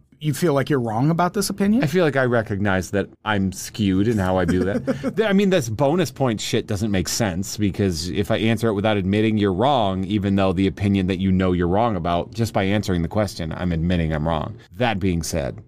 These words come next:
Speaker 2: fuck Halloween, man. It's just, it's exhausting. Everyone's just a fucking asshole about it. It's expensive.
Speaker 1: I think mine would be Nirvana is the best band of the nineties. Or I would also even go the Beatles were a better band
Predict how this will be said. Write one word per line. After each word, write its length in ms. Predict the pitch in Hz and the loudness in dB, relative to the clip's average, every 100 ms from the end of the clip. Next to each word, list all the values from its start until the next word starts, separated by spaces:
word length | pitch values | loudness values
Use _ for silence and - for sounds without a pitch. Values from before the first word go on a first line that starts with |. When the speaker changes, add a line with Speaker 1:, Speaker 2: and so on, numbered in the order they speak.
| _ | _
Speaker 2:
fuck 360 | - - 117 | -14 -8 -6
Halloween, 580 | 92 80 76 73 78 80 | -4 -4 -4 -4 -6 -8
man. 260 | 80 80 - | -6 -4 -4
It's 220 | 87 - | -4 -2
just, 140 | 120 107 | 0 0
it's 160 | 107 | -2
exhausting. 880 | 87 80 - 95 101 - 110 101 98 - - | -4 -2 0 0 -2 -2 -2 0 -2 -6 -4
Everyone's 320 | 104 110 92 | 0 0 0
just 180 | 90 87 | -6 -6
a 40 | |
fucking 320 | 87 110 98 | -2 -2 -2
asshole 500 | 69 87 107 - 107 | -2 -2 -2 -2 -2
about 300 | 104 101 98 | 0 0 0
it. 120 | 104 - | -2 -4
It's 160 | - | -8
expensive. 1000 | - - - - 92 101 - 104 104 - _ | -8 -6 -6 -4 -2 0 0 0 0 -4 _
Speaker 1:
I 120 | 220 | -2
think 180 | 240 330 | -2 0
mine 280 | 208 190 185 | 2 2 2
would 180 | 180 139 | 0 0
be 160 | 170 156 | 2 2
Nirvana 580 | 156 127 135 135 135 | 2 2 2 2 2
is 180 | 131 120 | 2 0
the 60 | 131 | -2
best 320 | 117 120 113 | -2 -2 -2
band 320 | 131 120 117 | -2 -2 -2
of 140 | 113 107 | -2 -4
the 80 | 120 | -2
nineties. 720 | 120 113 127 135 135 - - - _ _ | 0 0 0 0 -2 -6 -10 -20 _ _
Or 200 | 185 247 | 0 2
I 120 | 220 | 2
would 140 | 269 247 | 2 2
also 380 | 233 226 240 180 | 0 0 0 2
even 340 | 190 175 175 | 2 2 2
go 580 | 156 160 151 151 143 135 - _ - | 2 2 4 2 0 -4 -16 _ -12
the 180 | 160 139 - _ | -6 -6 -8 _
Beatles 440 | 160 165 156 147 151 | 0 2 2 0 0
were 100 | 139 | 0
a 40 | |
better 260 | 127 139 131 | 2 2 0
band 520 | 120 127 123 117 | 0 0 2 0